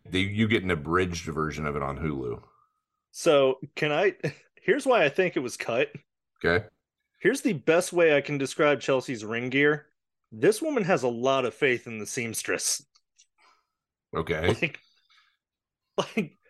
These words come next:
Speaker 2: it was all just straps. That's it. There was not much solid <laughs> material.
Speaker 1: Wow.
Speaker 2: Which,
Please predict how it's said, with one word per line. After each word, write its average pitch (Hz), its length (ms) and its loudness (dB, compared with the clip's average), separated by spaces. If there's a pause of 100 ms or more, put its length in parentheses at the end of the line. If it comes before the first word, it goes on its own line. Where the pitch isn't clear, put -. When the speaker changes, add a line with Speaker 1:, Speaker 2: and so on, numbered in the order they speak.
(340)
Speaker 2:
it 220 160 2
was 240 180 -2
all 196 220 6
just 175 380 -2 (100)
straps. - 1080 -2 (520)
That's 143 400 -2
it. 151 320 0 (140)
There 139 160 4
was 147 180 0
not 180 220 0
much 165 400 -2
solid 139 840 0
<laughs> - 60 -20
material. 139 640 0 (540)
Speaker 1:
Wow. 90 500 4 (1300)
Speaker 2:
Which, 147 260 -2